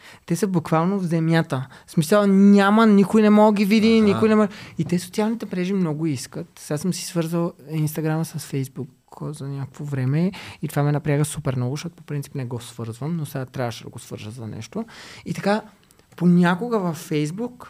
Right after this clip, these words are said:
Speaker 1: сторитата върват по-добре, отколкото в Instagram.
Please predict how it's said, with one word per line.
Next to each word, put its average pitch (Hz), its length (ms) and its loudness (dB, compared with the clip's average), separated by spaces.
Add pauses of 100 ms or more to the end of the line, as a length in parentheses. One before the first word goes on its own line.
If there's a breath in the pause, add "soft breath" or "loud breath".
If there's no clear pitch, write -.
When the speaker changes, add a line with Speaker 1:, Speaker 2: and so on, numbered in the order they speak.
(300)
Speaker 1:
сторитата 180 560 -6
върват 160 340 -8
по-добре, 160 380 -6
отколкото 156 340 -12
в - 160 -16
Instagram. 175 640 -4